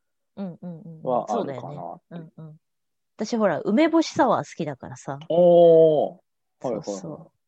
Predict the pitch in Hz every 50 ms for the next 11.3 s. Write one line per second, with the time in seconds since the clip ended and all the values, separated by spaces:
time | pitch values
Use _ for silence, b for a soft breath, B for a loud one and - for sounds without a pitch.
0 | _ _ _ _ _ _ - 175 165 165 - _ _ _ _ _ _ _ _ _
1 | _ _ _ - 214 214 - 165 160 196 240 311 403 427 403 403 403 - - 381
2 | 311 220 196 185 190 277 359 381 466 440 - - - 403 403 403 - _ _ _
3 | _ _ _ _ _ _ _ _ _ _ - 370 339 269 220 185 160 156 160 175
4 | 175 165 175 151 156 151 147 - 196 220 269 285 214 160 180 185 180 160 131 -
5 | - _ _ _ _ _ - - 240 220 202 - 202 226 180 185 185 - 269 -
6 | - 180 170 185 208 214 - - 226 220 202 208 214 185 214 208 - 196 202 190
7 | 180 - - 143 143 165 175 160 143 - - 190 202 190 B B - 220 214 190
8 | - - 90 - 381 - - - 247 214 190 180 170 165 - - 165 165 190 -
9 | - 180 147 147 - - 143 143 160 165 151 139 135 175 208 214 - 151 143 135
10 | 143 135 123 127 - b b b b b b _ _ _ _ _ _ _ _ -
11 | 208 - - 135 -